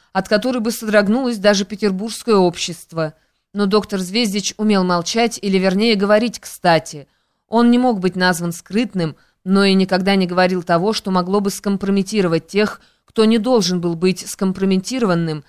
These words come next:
и таким образом не вызывал вражды к себе людей, жизнью которых он жил. В общем, это был славный малый, и, кроме того, под маской бесшабашного вивера скрывал много научных сведений, большой практический ум,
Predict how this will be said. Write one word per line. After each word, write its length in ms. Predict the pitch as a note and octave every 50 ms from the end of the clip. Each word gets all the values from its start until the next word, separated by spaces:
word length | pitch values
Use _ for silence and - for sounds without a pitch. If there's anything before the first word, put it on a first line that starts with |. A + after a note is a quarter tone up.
| _ _ _ _
и 120 | - F#3
таким 320 | F#3+ F#3 F#3 - B3+ B3+
образом 400 | B3 A#3+ G#3 G#3+ G3+ G3 G#3 G#3
не 80 | G3+ G3+
вызывал 360 | G3+ G3 F#3+ G#3+ A3+ B3+ C4
вражды 400 | A#3 A#3 A3+ G#3+ G3+ F3+ F3+ G#3+ F#3+
к 40 |
себе 260 | - - F#3 E3 F3+ F3+
людей, 340 | E3 E3 D3+ G3 A3+ A#3
жизнью 440 | G3+ E3+ F#3+ G3+ G#3 G3 G#3+ A3 A3+
которых 460 | G#3 G3+ F#3 F#3 F3+ F3+ F#3 - - -
он 200 | F#3+ F#3+ F#3+ F#3
жил. 380 | E3+ F3 F3 E3+ D#3 C#3 C3 _ _ _ _ _ _ _ _ _ _ _ _ _ _ _
В 100 | F#3 F#3+
общем, 360 | A3+ A#3 A3+ - - A#3+ A3+ -
это 180 | A3+ A3 G3 A3+
был 180 | G#3+ A3+ A3+
славный 460 | G3 - - A3+ A3+ A3 G3 G3+ G#3+ A3
малый, 460 | G#3+ F#3 E3 D#3 D3 D3 C#3 C#3 _ _ _ _ _ _
и, 80 | - F#3+
кроме 300 | F#3+ A#3 C4+ C#4 B3+ G#3+
того, 420 | - F#3 F3 E3 E3+ D#3+ D3+ C#3+ - _ _ _ _
под 160 | G3 G3 F#3+
маской 380 | G3 G#3 A3 G#3+ G#3 - G#3+ F#3+
бесшабашного 960 | F#3 G3 - - G#3+ G3 G3 G#3 G#3 G3 - - F#3+ F#3 F#3 F3+ F3 - - _ _ _ _ _
вивера 640 | F3+ F3+ G3+ G3+ F3+ A3 B3+ C4 A3 F#3+ D#3+ C#3+ - _ _ _ _ _
скрывал 500 | - - - G3+ G3+ G3+ A3 A3+ A3 A3+
много 300 | A3 G#3+ A3+ G#3+ G3+ G3+
научных 460 | G3+ G3+ G3+ G3+ - - G3+ F#3+ -
сведений, 540 | - - G#3 B3+ C4 G3 F#3 F3+ E3+ E3 D#3
большой 420 | E3+ F#3 G3+ - - B3+ B3 A3
практический 760 | - G3 F#3 F#3 - - G#3 F3 - - - - F3+ D#3+ - _
ум, 280 | G3 G#3+ A3+ A#3 A#3